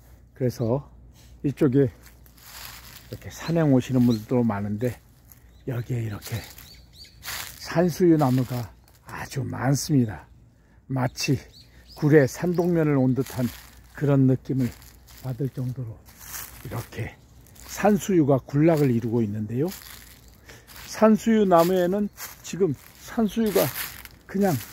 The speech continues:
아주 다닥다닥 붙어 있습니다. 야, 이 좋은 것이 여기서 이렇게, 이렇게 많이 붙어 있는데 누구 하나 이걸 거들떠 보지 않고 있네요.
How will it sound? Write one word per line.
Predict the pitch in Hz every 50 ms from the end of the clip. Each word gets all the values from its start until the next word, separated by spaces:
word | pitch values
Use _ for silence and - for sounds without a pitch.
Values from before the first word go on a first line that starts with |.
| - - - - - - - - -
아주 | - 175 180 170 220 220 185 - - - - - - -
다닥다닥 | 160 180 220 202 156 - 208 160 170 123 -
붙어 | - - 196
있습니다. | 180 - - 208 202 196 151 151 110 - _ _ _ _ _ _ _ _ _ _ _ _ _ _ _ _ _ - - _ _ - - - - - _ _ _ - - -
야, | 139 143 135 131 127 127 123 123 127
이 | 139 165 185 170
좋은 | - - 180 190 196 190 180
것이 | 165 160 156 139 - 160 143
여기서 | 135 139 131 127 - 147
이렇게, | 135 120 117 - - - 123 110 - - _ _ _ _ _ _ _ _ _ _ _ _ _ _ _ _ - _ - - - - - - - - - - - - - - - - - - - - - -
이렇게 | 113 117 113 113 110 110 - 131 127
많이 | 113 104 98 98 104 123 127 120
붙어 | 104 - - - 147 135
있는데 | 127 127 120 117 117 113 113 104 - - _ _ _ _ - - - - -
누구 | - 156 175 170 160 180 175
하나 | 180 175 175 160 123 - - - _ _ - - _ _ _ _ - _ _ _ _ _ - _ _
이걸 | - 156 131 160 151 151
거들떠 | - - 156 151 135 151 139 - 165
보지 | 120 110 139 123 110 143
않고 | 127 120 - - 120 120
있네요. | 110 - - 120 110 92 90